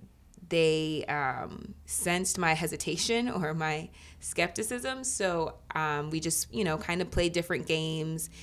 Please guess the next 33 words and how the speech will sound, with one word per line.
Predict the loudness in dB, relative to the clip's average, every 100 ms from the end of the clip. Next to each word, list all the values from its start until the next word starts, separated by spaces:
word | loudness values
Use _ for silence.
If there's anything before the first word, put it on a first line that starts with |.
| -6
They | 0
had | 2 2
me | 0
fill | -2 2 4
out | 4
different | 2 -2 -2
surveys | 2 4 4 4 4 2 0 0 -2 -2
about, | 0 2 4 2
you | 0
know, | -2 -2
who | -2
my | -2 -2
favorite | 0 0 0 -2
celebrities | 2 2 2 0 0 2
were, | 4 4 4 2
if | -4 -6 -4
I |
can | -2 0
meet | 2 4
anyone, | 4 4 4 4 2 0 -4 -2
who |
would | 0 0
I | 0
meet, | 0 4 6 4
if | 2
I | -4
could | 2
go | 4 6
anywhere, | 4 2 4 4
where | 2
would | 2
I | 0
go? | 4 8 8 6 4